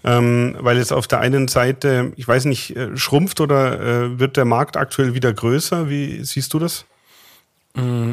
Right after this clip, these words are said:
Speaker 2: also die, die Anbieter werden weniger. Es hat sich sehr viel, äh, verändert jetzt in den letzten anderthalb Jahren. Sehr viele Insolvenzen leider, sehr gute Marken vom Markt gegangen. Ähm, genau, aber, äh, die, diese Angebotsphase hat sich jetzt so langsam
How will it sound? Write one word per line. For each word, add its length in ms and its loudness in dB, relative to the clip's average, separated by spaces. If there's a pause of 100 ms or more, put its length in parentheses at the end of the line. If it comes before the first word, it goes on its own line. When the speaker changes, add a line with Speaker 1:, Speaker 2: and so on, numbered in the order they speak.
Speaker 2:
also 180 4
die, 300 -4
die 160 -2
Anbieter 320 2
werden 200 2
weniger. 360 -2
Es 160 -8
hat 80 -4
sich 320 -6
sehr 160 -2
viel, 440 -2
äh, 220 -2
verändert 420 -2
jetzt 200 -4
in 60 -6
den 80 -4
letzten 360 -6
anderthalb 400 -2
Jahren. 340 -2
Sehr 200 -6
viele 160 -2
Insolvenzen 520 -4
leider, 220 -2
sehr 160 -2
gute 220 -2
Marken 400 -4
vom 160 -8
Markt 200 -4
gegangen. 300 -4 (580)
Ähm, 520 -4 (880)
genau, 420 0
aber, 340 -2
äh, 40 -8
die, 300 -10
diese 320 -4
Angebotsphase 720 0
hat 80 -4
sich 120 -6
jetzt 160 -6
so 80 -8
langsam 640 -6